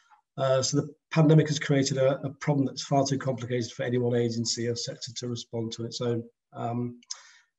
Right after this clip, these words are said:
uh, and that's led to, uh, the creation of alliances that may have been unlikely or taken huge amounts of energy to convene prior to the pandemic.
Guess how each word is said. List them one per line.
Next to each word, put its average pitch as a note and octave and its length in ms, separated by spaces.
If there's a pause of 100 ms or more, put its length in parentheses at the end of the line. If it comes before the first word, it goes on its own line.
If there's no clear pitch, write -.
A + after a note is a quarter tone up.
(160)
uh, C3+ 220
and B2+ 100
that's B2+ 200
led B2+ 200
to, B2 540
uh, B2 180
the B2 100
creation A#2+ 380
of A#2+ 80
alliances B2 520
that - 120
may B2+ 120
have A#2 140
been B2 200
unlikely B2 680 (400)
or A#2+ 100
taken A#2+ 360
huge A#2+ 180
amounts A#2+ 340
of A#2 80
energy A#2 240
to A#2 120
convene A#2+ 380
prior A#2+ 280
to A2+ 140
the A2+ 60
pandemic. A2+ 460